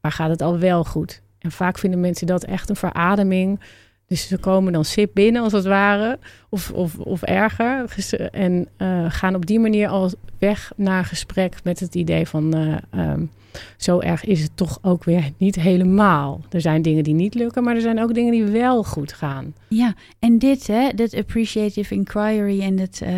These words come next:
Speaker 2: solution-focused, oplossingsgericht werken, is dat iets nieuws wat deze generatie moet krijgen aangeleerd? Ze hebben geleerd dat alles kan, maar hoe, hoe heeft deze generatie geleerd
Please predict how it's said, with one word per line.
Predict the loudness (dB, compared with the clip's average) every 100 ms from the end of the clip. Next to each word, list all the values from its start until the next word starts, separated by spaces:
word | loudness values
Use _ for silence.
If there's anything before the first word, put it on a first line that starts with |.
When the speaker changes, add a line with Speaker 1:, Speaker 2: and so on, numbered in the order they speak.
| -4
Speaker 2:
solution-focused, | -2 0 0 0 -2 -2 0 0 -2 -4
oplossingsgericht | -4 -2 -4 -2 -2 -4 -4 -4 -4 -2
werken, | -2 0 -2 -2 -6 -8 -20 _ _ _ _ _ _
is | -2 0
dat | 2 0 0
iets | 0 2
nieuws | 6 8 10 8 4
wat | 0 -2 -2
deze | 0 2 0
generatie | 0 0 2 2 0 2
moet | 2 2 -2
krijgen | -8 -2 0 0 -4
aangeleerd? | 2 4 6 4 2 0 0 2 0 -2 -12 -20 _
Ze | 4
hebben | 4 6 4 0 -6 -6
geleerd | 0 2 6 6 6
dat | 2 -4
alles | -2 0 0 -2 0
kan, | 4 4 2 -2 -12 -8
maar | 0 2
hoe, | 4
hoe | 4 2
heeft | 2
deze | 2 0 0
generatie | -2 0 0 2 0 -2 -2 -4
geleerd | -2 -2 2 2 2 -2